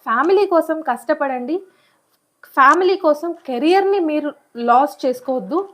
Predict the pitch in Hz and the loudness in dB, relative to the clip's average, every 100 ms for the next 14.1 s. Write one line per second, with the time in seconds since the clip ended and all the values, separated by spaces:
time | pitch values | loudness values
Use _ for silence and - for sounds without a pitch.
0 | _ 240 202 269 285 - 262 254 - 294 | _ -6 -4 -4 -8 -6 -6 -6 -4 -4
1 | 302 359 277 247 247 247 254 247 247 254 | -4 -8 -8 -6 -6 -2 -2 -2 -4 -2
2 | 311 311 220 233 247 226 220 220 285 226 | -2 -2 -6 -8 -10 -10 -12 -14 -12 -12
3 | 196 247 247 226 208 208 254 381 - _ | -2 2 2 0 -6 -10 -8 -10 -12 _
4 | _ - 214 269 262 214 220 269 285 220 | _ -12 -8 -6 -4 -4 -4 -6 -6 -6
5 | - 262 247 220 208 214 190 196 190 262 | -10 -14 -14 -10 -8 -6 -6 -6 -6 -4
6 | 415 - _ _ _ 202 214 220 285 294 | -6 -8 _ _ _ -14 -10 -6 -6 -4
7 | 262 - 269 247 233 233 233 208 202 359 | -6 -2 -2 0 -2 -4 -6 -8 -6 -6
8 | 381 - 247 208 208 226 262 269 254 233 | -8 -10 -8 -4 -4 -4 -6 -8 -6 -8
9 | 220 254 294 285 269 262 214 - 240 247 | -8 -8 -6 -8 -8 -10 -10 -12 -14 -12
10 | 247 240 220 240 226 220 220 220 202 202 | -14 -8 -6 -4 -4 -8 -12 -16 -14 -10
11 | 220 359 - _ _ _ 214 233 233 196 | -6 -6 -8 _ _ _ -6 -6 -6 0
12 | 320 339 320 277 262 262 262 - 220 226 | 0 0 -2 -4 -4 -6 -6 -4 -4 -4
13 | 240 247 247 214 208 240 240 208 175 226 | -4 -6 -6 -12 -10 -10 -6 -6 -6 -10